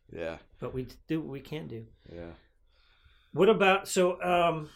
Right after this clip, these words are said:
Speaker 2: I mean, you get out, what's the, what, if you could get out and say, you know, "I'm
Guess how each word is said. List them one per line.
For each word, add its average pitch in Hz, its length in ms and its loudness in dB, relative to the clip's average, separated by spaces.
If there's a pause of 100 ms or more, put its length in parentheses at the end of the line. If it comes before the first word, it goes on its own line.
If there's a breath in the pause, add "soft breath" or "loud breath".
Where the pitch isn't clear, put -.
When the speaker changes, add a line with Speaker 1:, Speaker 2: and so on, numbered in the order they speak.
(1120 loud breath)
Speaker 2:
I 147 40 -4
mean, 165 140 -4
you 165 260 -8
get 185 240 6
out, 165 180 0
what's 170 260 0
the, 165 260 2
what, 165 300 -2
if 151 180 -8
you 165 120 -4
could 147 280 -6
get 135 220 0
out 127 240 -2
and 110 100 -10
say, 120 300 -4
you 123 120 -2
know, 113 100 -4
"I'm 113 160 -10